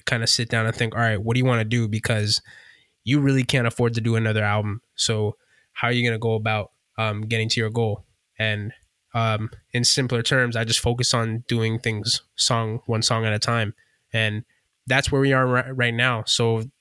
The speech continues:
all of twenty twenty, I just released one song at a time. I did the Politics freestyle, I did, uh, Tints, I did Desperado. And, um,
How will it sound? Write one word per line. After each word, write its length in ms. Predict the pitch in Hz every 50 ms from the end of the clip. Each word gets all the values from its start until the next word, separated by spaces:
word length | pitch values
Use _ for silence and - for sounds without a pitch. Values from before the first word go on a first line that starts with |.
| _ _ _ _ - -
all 180 | 139 127 123
of 80 | 123 120
twenty 220 | - - 131 123
twenty, 300 | 117 - 135 127 123 120
I 60 | 117 113
just 240 | 117 117 - -
released 380 | - 117 113 117 117 117 - -
one 180 | 120 117 117 117
song 240 | - - 117 113
at 80 | 113 110
a 40 | 110
time. 360 | - - 120 113 110 110 110 - - - - - - - - -
I 40 | 113
did 140 | 110 117 113
the 60 | 113
Politics 440 | - - 117 113 110 - 117 110 -
freestyle, 540 | - 113 110 107 - - 110 107 101 104 101
I 100 | 104 104
did, 220 | 110 107 107 104
uh, 200 | 104 101 101 101 -
Tints, 380 | - - 117 110 107 107 - -
I 100 | 107 107
did 180 | 107 110 107
Desperado. 680 | 104 107 107 - - - 101 101 101 104 104 101 101 110 _ - - - - - _ _
And, 300 | - 110 104 104 101 107 - _ _ _ _ _ _ -
um, 380 | 104 107 101 101 98 98 107